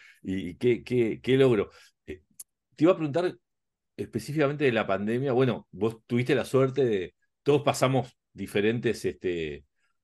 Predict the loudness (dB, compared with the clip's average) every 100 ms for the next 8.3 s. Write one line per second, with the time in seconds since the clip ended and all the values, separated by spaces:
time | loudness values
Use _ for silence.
0 | _ _ -4 -2 -2 -2 -4 -4 -8 -8
1 | -8 -6 -8 -6 -2 0 0 -2 -4 -2
2 | 0 2 2 2 2 2 0 -2 -4 -4
3 | -2 -4 -2 -4 -4 -4 -4 -4 -14 _
4 | _ _ _ _ _ -4 -2 -2 -4 -4
5 | -6 -6 -6 -4 -2 -2 -2 -4 -6 -10
6 | -6 -2 -2 -4 -4 -2 -2 -2 -4 -6
7 | -8 -10 -10 -12 -8 -6 -4 -4 -6 -8
8 | -4 -4 -6